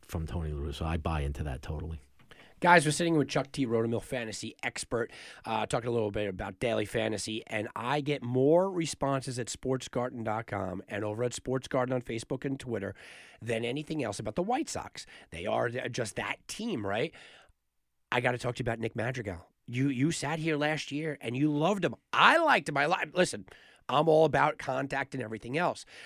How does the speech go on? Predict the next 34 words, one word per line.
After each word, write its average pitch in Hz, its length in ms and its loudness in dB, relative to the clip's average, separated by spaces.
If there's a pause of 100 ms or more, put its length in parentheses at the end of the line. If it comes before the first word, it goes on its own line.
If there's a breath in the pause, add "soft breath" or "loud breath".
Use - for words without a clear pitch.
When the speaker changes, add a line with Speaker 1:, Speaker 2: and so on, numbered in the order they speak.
(200 loud breath)
Speaker 2:
I 127 100 0
just 180 220 -2
told 180 260 0
you, - 140 -8
I 131 80 -10
got 185 140 -6
him 226 100 -6
sitting - 180 -8
on 175 80 -6
my 151 120 -10
bench. 139 500 -12 (120)
Why? 165 460 2 (640 soft breath)
Hey, 302 220 -6
he's, 156 200 -4 (140)
he's 214 180 -6
batting 208 300 -6
a - 20 -2
nice 151 280 -2
little 175 280 2 (160)
batting 262 300 -2
average, 202 320 -6 (320)
very 101 380 -4
nice. 90 320 -8
The 127 100 -4
runs 131 340 0
are 311 80 0
nice. 127 360 -6 (560)
He's 110 200 -6
not 110 180 -2
gonna 82 180 -10
ever 110 180 -4
give 160 140 0
you 160 80 -2
power. 95 380 -8